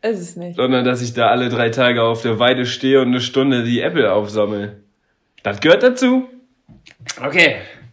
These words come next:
Speaker 2: Also.
Speaker 1: Was war dein Highlight der Woche?
Speaker 2: Mein Highlight der Woche war auch gleichzeitig mein, also es fängt eigentlich mit meinem Fail der Woche an. Tatsächlich waren's jetzt ja sogar eineinhalb Wochen.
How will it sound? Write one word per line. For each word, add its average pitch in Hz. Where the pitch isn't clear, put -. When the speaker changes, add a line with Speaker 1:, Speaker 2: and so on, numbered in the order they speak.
Speaker 2:
Also. 160
Speaker 1:
Was 285
war 302
dein 285
Highlight 254
der 233
Woche? 196
Speaker 2:
Mein 170
Highlight 208
der 165
Woche 175
war 131
auch 139
gleichzeitig 160
mein, 123
also 151
es 151
fängt 190
eigentlich 208
mit 202
meinem 151
Fail 175
der 117
Woche 107
an. 139
Tatsächlich 151
waren's 139
jetzt 139
ja 131
sogar 117
eineinhalb 113
Wochen. 139